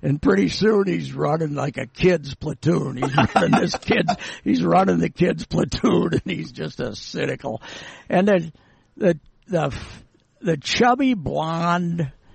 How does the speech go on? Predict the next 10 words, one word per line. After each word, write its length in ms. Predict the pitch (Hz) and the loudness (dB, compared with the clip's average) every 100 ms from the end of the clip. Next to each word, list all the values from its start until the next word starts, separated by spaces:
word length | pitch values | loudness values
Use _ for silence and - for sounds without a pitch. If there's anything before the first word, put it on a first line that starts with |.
| - _ - _ - | -20 _ -20 _ 0
who 600 | 156 156 151 139 135 131 | 4 4 4 2 0 -2
is 360 | 160 151 135 110 | -2 0 -2 -2
now 420 | 135 143 160 165 | -2 2 2 2
the, 400 | 151 151 143 135 | 2 0 0 0
uh, 420 | 127 117 117 95 104 _ _ _ _ - - - _ - | -2 -4 -2 -4 -6 _ _ _ _ -20 -20 -20 _ -2
uh, 300 | 143 131 120 | 0 2 0
the 340 | 110 - 143 131 | -4 -2 -2 0
girlfriend, 880 | 139 170 175 - 185 170 165 160 147 | 2 4 2 0 0 0 0 -4 -2
the, 240 | 135 123 - _ _ _ | -2 -2 -8 _ _ _
the 360 | 180 139 117 | -4 -2 -2